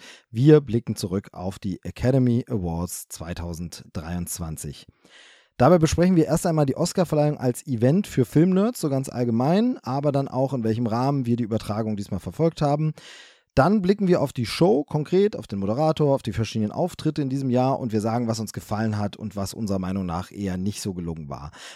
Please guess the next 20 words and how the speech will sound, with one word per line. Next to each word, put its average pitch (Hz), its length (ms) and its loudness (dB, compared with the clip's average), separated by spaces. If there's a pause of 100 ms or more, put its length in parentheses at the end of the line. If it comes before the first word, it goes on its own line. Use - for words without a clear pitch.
Aber 139 480 4
natürlich 151 500 0
diskutieren 147 480 -4
wir 135 160 0
auch 123 300 -2
über 160 320 2
die 120 320 -2
ausgezeichneten 110 720 -2
Filme 202 400 2
sowie 139 300 0
einige 127 500 2
der 113 180 2
Preisträgerinnen 98 800 -4
und - 380 -10
Preisträger. 92 800 -4
Wir 87 80 -8
gehen 90 140 -8
jetzt 87 180 -10
nicht 95 220 -8
jede 131 340 6